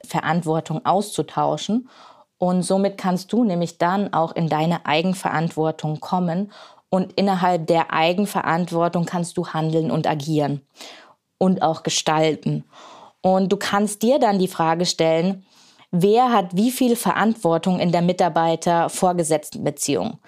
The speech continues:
Wie schätzt du das für dich als Führungskraft ein? Das heißt, gibst du da fifty fifty oder gibst du da vielleicht vierzig sechzig? Wie ist da die,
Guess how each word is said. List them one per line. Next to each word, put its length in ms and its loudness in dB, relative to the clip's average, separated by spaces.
Wie 140 2
schätzt 400 0
du 60 2
das 320 0
für 120 -2
dich 240 0
als 180 -2
Führungskraft 720 -2
ein? 300 -2
Das 200 -8
heißt, 340 -6
gibst 260 -2
du 60 2
da 160 2
fifty 400 0
fifty 720 0
oder 320 2
gibst 260 -4
du 60 -2
da 120 2
vielleicht 360 -2
vierzig 500 -2
sechzig? 640 -2
Wie 140 0
ist 160 -4
da 100 2
die, 160 -2